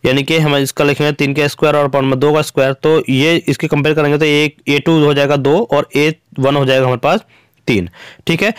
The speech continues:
तो ए वन upon ए टू कितना हो जाएगा? थ्री upon टू। तो ए वन equal to वैल्यू निकालेंगे तो ए टू जो है थ्री के मल्टीप्लाई में जाएगा, तो ये क्या हो जाएगा? थ्री A two upon two। और ए टू जब हम निकालेंगे तो ये टू ए के मल्टीप्लाई, टू के मल्टीप्लाई में जाएगा, तो हम क्या करेंगे यहाँ पर?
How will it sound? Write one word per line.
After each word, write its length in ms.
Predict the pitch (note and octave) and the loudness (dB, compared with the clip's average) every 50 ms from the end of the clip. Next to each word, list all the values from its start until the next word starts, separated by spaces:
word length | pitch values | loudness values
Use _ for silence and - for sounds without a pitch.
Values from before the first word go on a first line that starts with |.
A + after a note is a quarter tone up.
| - - - | -10 -4 -2
तो 60 | - | 0
ए 160 | - D#3+ E3 F3 | 2 2 2 2
वन 160 | F#3 F#3+ F#3+ | 2 2 2
upon 260 | F3 - F3+ F#3 F#3 | 0 2 2 0 2
ए 160 | - D#3 D#3 | 2 0 0
टू 120 | D#3 E3 E3+ | 0 0 -2
कितना 200 | E3 D#3+ E3 E3 | 0 0 0 0
हो 100 | D#3 D#3 | 2 2
जाएगा? 300 | D#3 D3 D3 D3+ F3 G#3 A3 - _ _ | 2 2 2 2 0 0 -2 -6 _ _
थ्री 180 | - E3+ D#3 D#3 | -4 0 0 0
upon 340 | D3 - - D3+ D3+ D#3 D3+ | 0 0 0 0 0 0 0
टू। 140 | - C3 G#2+ | -2 -2 -2
तो 160 | A2 A#2+ - | -2 -2 0
ए 120 | C3+ C#3+ D3+ | 0 2 2
वन 160 | D#3 E3 E3+ | 2 2 0
equal 240 | D#3+ - E3+ D#3 C#3+ | 0 0 -2 0 2
to 140 | - F3+ G3 G3 F#3+ - _ _ _ _ _ _ _ _ _ _ _ _ _ _ _ - | 2 2 2 2 0 -6 _ _ _ _ _ _ _ _ _ _ _ _ _ _ _ 0
वैल्यू 240 | B2 B2+ C#3 D#3 | 2 2 4 2
निकालेंगे 380 | D#3+ D#3 D#3 D3 D3 D3 D#3 E3 | 2 2 2 2 2 2 2 0
तो 100 | D#3+ F3 | 0 0
ए 160 | - C#3+ C#3+ D3 | 0 0 0 2
टू 140 | C#3 E3 D#3+ | 2 2 2
जो 100 | D3+ D#3 | 4 2
है 100 | D#3+ D#3 | 2 2
थ्री 360 | D3 - _ _ - C3+ D3 | -2 -6 _ _ -2 -2 0
के 60 | D3 | 2
मल्टीप्लाई 340 | D#3 D3 C#3+ D3 C#3+ D3 D3+ | 2 2 0 0 0 0 0
में 120 | D#3 D#3+ | 2 2
जाएगा, 260 | D3+ D3+ C#3 C#3 D3+ D#3+ | 2 2 2 2 0 2
तो 160 | D3+ E3 D#3+ D#3+ | 2 2 2 2
ये 100 | D#3 D3 | 2 0
क्या 140 | - D3+ | 0 0
हो 80 | C#3+ C#3 | 0 2
जाएगा? 240 | C#3 C#3+ C#3+ D3+ D#3 | 2 2 2 0 -2
थ्री 280 | D3+ - - C#3+ D#3 D3+ | -2 -4 -2 0 0 0
A 100 | C#3+ C#3 | 0 0
two 160 | C3+ D3+ D3 | 0 0 0
upon 240 | C#3 C#3+ D3+ D3+ C#3+ | 0 0 -2 -2 0
two। 140 | D#3+ E3 F3+ - - - - - - - - | -2 -2 -4 -6 -12 -16 -16 -16 -12 -4 0
और 120 | C#3+ D3 | 0 2
ए 160 | - C#3+ D3+ D#3 | 2 2 0 2
टू 120 | D3 F3 | 2 2
जब 120 | F3 E3+ F3 | 2 2 2
हम 80 | E3+ | 2
निकालेंगे 460 | F3 E3+ D#3+ - D#3 D3+ D3+ D#3 D#3+ D#3+ | 2 2 0 0 0 2 2 2 0 0
तो 80 | D#3+ | 0
ये 140 | D#3+ D#3+ E3 | 0 0 0
टू 180 | D#3 - E3 D#3 | 0 0 2 2
ए 120 | D#3 D3+ | 2 2
के 80 | D3 D#3+ | 0 0
मल्टीप्लाई, 360 | D#3+ D3+ C#3+ D3+ D3 D3+ - - - | 0 -2 0 0 0 0 0 0 0
टू 120 | - D#3+ D#3+ | 0 0 2
के 100 | D3+ D#3+ | 2 0
मल्टीप्लाई 280 | D#3+ D3 C#3+ D3+ D3+ | 0 0 0 0 0
में 80 | D3 D3 | 2 2
जाएगा, 260 | C#3+ C#3 C3+ C#3 D3+ | 2 2 2 0 0
तो 140 | D3+ E3 D#3 | 0 0 0
हम 140 | C#3+ D3 C#3+ | 0 0 0
क्या 160 | C#3 D3 C#3+ | 0 -2 -2
करेंगे 320 | - D3 C3+ C3 C3+ C#3 | 0 0 0 0 0 0
यहाँ 200 | C3+ C3 B2+ B2 | 0 0 0 -2
पर? 180 | A#2 C#3+ E3 | -2 -2 -4